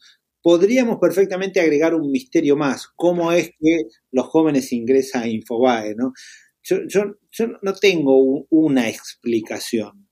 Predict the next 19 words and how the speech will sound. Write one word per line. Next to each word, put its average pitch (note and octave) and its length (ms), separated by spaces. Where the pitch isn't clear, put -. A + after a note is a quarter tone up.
Me C3 140
da E3+ 140
la G3 80
sensación F3+ 580
de D#3+ 160
que C#3+ 360
nosotros F#3+ 640
los C#3 160
vamos F#3 280
a D#3 40
buscar F3 440
a D3+ 60
muchos D#3 340
de F3 120
ellos F3 420
a A#2+ 120
través A#2+ 280
de B2+ 100
Instagram. D#3 720